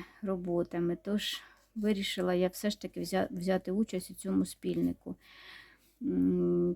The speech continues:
повторюся, що, м, я в спільниках беру участь тільки в тих, які, м, ну, які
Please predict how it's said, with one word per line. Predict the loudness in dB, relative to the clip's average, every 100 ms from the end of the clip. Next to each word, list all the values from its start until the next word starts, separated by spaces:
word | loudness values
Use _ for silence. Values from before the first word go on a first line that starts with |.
| -2
повторюся, | -4 4 6 8 6 6 2
що, | 2 0 4 4 4 2 -2 -4 -12 _ _
м, | 0 2 2 0 0 -4
я | -2 0 2
в |
спільниках | 0 2 6 6 4 0 -2 0
беру | 2 4
участь | 6 4 2 0
тільки | 0 0 -2
в | -2
тих, | 2 2 2
які, | -2 -2 0 0 0 -2 -16 -20 -20 _ _
м, | -4 -2 2
ну, | 6 8
які | 8 4 4 6